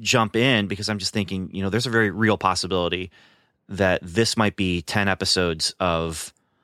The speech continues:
meh. Uh, because that is a lot. I think I just summed up a lot of the reviews of this series is, is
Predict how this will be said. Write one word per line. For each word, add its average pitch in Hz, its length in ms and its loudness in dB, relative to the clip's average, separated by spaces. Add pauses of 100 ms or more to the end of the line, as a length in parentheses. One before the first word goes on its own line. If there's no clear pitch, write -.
(440)
meh. 87 380 -2 (1200)
Uh, 92 260 0 (140)
because 110 540 -2 (220)
that 120 300 0
is 110 100 0
a 110 40 0
lot. 107 420 2 (640)
I 127 60 0
think 175 140 2
I - 20 2
just 143 160 2
summed 123 180 2
up 117 120 0
a 110 40 0
lot 98 180 4
of 90 40 -2
the 90 60 -4
reviews 87 560 -6 (300)
of 87 160 -2
this 85 140 -2
series - 480 -4 (500)
is, 87 340 -6
is 82 200 -10